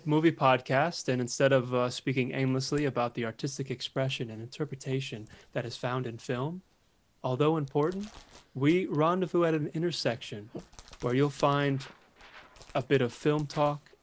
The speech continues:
a bit of artistic creation, and a bit of competition in gameplay.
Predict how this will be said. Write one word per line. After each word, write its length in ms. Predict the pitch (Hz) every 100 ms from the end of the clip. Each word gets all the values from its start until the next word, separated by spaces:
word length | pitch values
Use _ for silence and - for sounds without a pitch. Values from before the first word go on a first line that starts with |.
| _
a 80 | 123
bit 160 | 135 123
of 100 | 110
artistic 560 | 107 - 135 131 120
creation, 580 | - 127 131 131 135 131 - - - -
and 140 | 127
a 20 |
bit 140 | 131 160
of 220 | 143 -
competition 760 | - 185 180 139 190 185 123 107
in 120 | 107
gameplay. 480 | 127 127 127 -